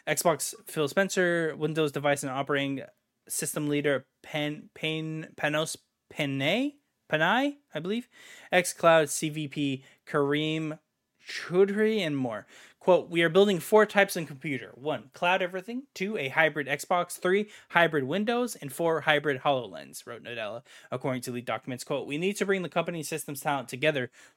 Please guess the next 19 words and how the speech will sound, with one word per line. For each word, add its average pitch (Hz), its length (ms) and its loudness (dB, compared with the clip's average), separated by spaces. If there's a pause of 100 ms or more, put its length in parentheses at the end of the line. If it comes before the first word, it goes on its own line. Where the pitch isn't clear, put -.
to 156 160 4
align 139 320 6
on 156 120 2
a - 20 2
unified 127 480 -2
vision," 117 480 -10
end 113 200 -16 (180)
quote. 143 240 -8 (400)
"We 156 80 2
can't 208 240 6
go 190 140 6
from 180 180 -2
a 151 80 2
big 165 180 2
idea 160 360 2
to 135 200 -2
a 120 140 -2
big 135 200 -2
idea. 107 400 -4